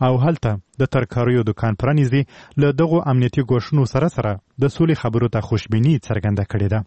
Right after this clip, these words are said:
هغه خپرونې ته ویلي، «کله چې اورم سوله راځي، ډېر خوشحاله کېږم. دا خوشحالي مې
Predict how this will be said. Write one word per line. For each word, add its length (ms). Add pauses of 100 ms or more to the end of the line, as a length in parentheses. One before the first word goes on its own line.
(380)
هغه 160
خپرونې 480
ته 140
ویلي، 320 (460)
«کله 180
چې 120 (140)
اورم 380
سوله 300
راځي، 280 (400)
ډېر 160
خوشحاله 460
کېږم. 320 (320)
دا 80
خوشحالي 420
مې 140